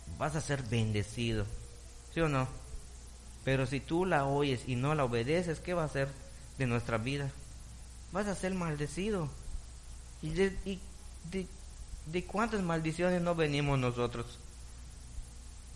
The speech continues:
¿Sí o no? Bueno, <laughs> agrega las maldiciones que traíamos. Si yo quiero regresar nuevamente a, a, a mi vómito, ya, ya no son siete, ya son,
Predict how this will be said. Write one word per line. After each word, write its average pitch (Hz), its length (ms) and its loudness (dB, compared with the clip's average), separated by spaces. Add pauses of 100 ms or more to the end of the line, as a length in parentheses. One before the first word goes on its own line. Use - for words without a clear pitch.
(680)
¿Sí 196 100 2
o 220 100 4
no? 214 260 2 (1000)
Bueno, 143 260 4 (340)
<laughs> - 340 -6
agrega 196 600 8
las 175 160 4
maldiciones 151 800 6
que 143 100 4
traíamos. 156 680 4 (960)
Si 156 180 0
yo 180 140 4
quiero 185 280 8
regresar 139 580 6
nuevamente 151 640 4
a, 120 320 2
a, 117 80 4
a - 40 6
mi 123 140 4
vómito, 131 520 4 (1400)
ya, 180 300 -4
ya 180 100 0
no 208 140 -2
son 202 180 0
siete, 175 680 2
ya 175 120 -2
son, 208 240 -2